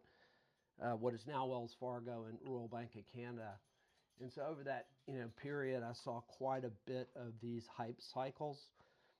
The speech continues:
going back to the, the eighties with the biotech boom, you know, the two thousands with the genomic boom, uh, up and down cycles with different unique devices, and, um,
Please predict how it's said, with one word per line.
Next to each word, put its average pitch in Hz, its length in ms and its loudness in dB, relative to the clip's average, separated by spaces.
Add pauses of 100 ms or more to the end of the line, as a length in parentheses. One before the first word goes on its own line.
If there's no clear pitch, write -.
(140)
going 127 220 6
back 127 320 6
to 127 160 0
the, 113 260 0 (260)
the 104 60 -6 (100)
eighties 123 440 4
with 113 100 -6
the 107 60 -6
biotech 117 580 0 (140)
boom, 117 300 0 (760)
you 120 80 -2
know, 117 140 -2
the 110 80 -6
two 127 180 -2
thousands 120 640 -2
with 117 160 -6
the 117 60 -4
genomic 117 540 0 (120)
boom, 117 420 0 (640)
uh, 104 260 -6 (220)
up 131 200 2
and 120 140 -2
down 117 280 0
cycles 117 600 0
with 98 220 -6
different 113 320 -2 (460)
unique 120 380 2
devices, 113 920 -2
and, 110 340 -4
um, 104 300 -4